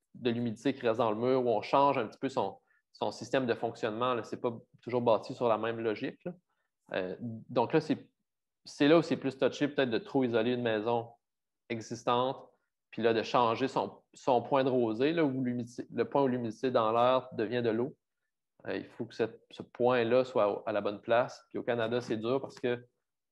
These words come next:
euh, des fois, il fait moins trente dehors, puis vingt en dedans, puis des fois, il fait vingt en dedans, puis vingt dehors. Euh, c'est toute une, une petite science qui n'est pas si compliquée que ça, en fait, là, mais, euh,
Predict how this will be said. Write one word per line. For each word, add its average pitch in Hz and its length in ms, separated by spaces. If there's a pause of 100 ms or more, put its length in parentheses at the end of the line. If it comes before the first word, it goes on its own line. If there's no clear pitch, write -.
(160)
euh, 95 80 (220)
des 113 220
fois, 135 160
il 131 60
fait 120 100
moins 117 180
trente 120 240
dehors, 120 320
puis 120 100
vingt 117 200
en 113 40
dedans, 113 360
puis 135 80
des 98 100
fois, 117 180
il 104 60
fait 101 300
vingt 110 240
en 104 40
dedans, 104 320
puis - 200
vingt 107 120
dehors. 104 380 (680)
Euh, 98 240
c'est - 160
toute 185 180
une, 113 380
une 117 120
petite - 180
science 165 360
qui - 80
n'est - 80
pas 170 80
si - 180
compliquée 143 380
que - 60
ça, 170 100
en 147 100
fait, 202 180
là, 226 80
mais, 139 160
euh, 113 140